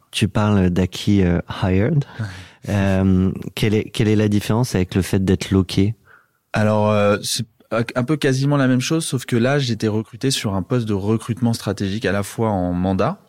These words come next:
Speaker 2: et j'avais aussi un contrat de travail. Donc, euh, j'avais un rôle de direction du digital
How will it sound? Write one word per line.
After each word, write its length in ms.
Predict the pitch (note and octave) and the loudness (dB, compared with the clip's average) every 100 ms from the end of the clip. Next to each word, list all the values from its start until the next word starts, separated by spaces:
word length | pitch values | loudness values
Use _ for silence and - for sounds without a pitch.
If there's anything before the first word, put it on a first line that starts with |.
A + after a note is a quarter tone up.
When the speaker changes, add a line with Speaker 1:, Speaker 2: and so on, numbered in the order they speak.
| - | -8
Speaker 2:
et 100 | G#2 | -4
j'avais 260 | G2 F#2+ A2 | -2 0 2
aussi 260 | A#2 - | 0 0
un 60 | A#2 | -2
contrat 220 | G#2+ A2 | -2 -6
de 60 | G#2+ | -8
travail. 260 | G#2 F2 - _ | -6 -8 -10 _
Donc, 380 | G#2+ F#2+ G2 - | -6 -2 -2 -2
euh, 180 | F#2+ F2+ | -2 -2
j'avais 280 | F2 F#2 F#2+ | -2 -2 0
un 80 | F2+ | -2
rôle 420 | F2+ G#2+ B2 A#2+ | 0 2 2 0
de 300 | G#2 G#2+ A2 | -6 -16 -14
direction 440 | G#2 G#2 G2 - | -4 -2 0 0
du 120 | G#2+ | 0
digital 600 | G2 G2+ G2 F#2 G2 E3 | 0 -2 -2 0 -2 -2